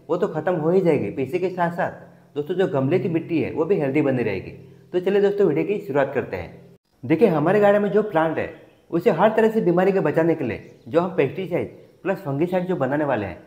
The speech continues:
इसके लिए सबसे पहले आपको एलोवेरा का इस्तेमाल करना है। देखिए, एलोवेरा में भरपूर मात्रा में न्यूट्रिशन और enzyme पाए जाते हैं।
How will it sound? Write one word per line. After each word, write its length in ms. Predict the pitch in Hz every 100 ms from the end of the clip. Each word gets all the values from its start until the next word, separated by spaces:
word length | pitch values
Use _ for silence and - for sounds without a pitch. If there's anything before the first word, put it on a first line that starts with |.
| - _ _
इसके 240 | 143 143 220
लिए 120 | 226
सबसे 340 | 220 156 - 208
पहले 300 | 185 131 95 -
आपको 260 | 139 208 -
एलोवेरा 340 | 143 156 175
का 120 | 180
इस्तेमाल 320 | 185 - 143 127
करना 240 | 113 98
है। 120 | 82 - _ _ _ _
देखिए, 320 | 135 175 233 233
एलोवेरा 360 | 143 160 208 202
में 180 | 143 - - -
भरपूर 300 | 143 147 208
मात्रा 300 | 196 180 196
में 100 | 190
न्यूट्रिशन 520 | 156 170 175 143 98 - - -
और 200 | 196 -
enzyme 360 | 139 131 151 165
पाए 200 | 151 123
जाते 220 | 110 98
हैं। 200 | 87 -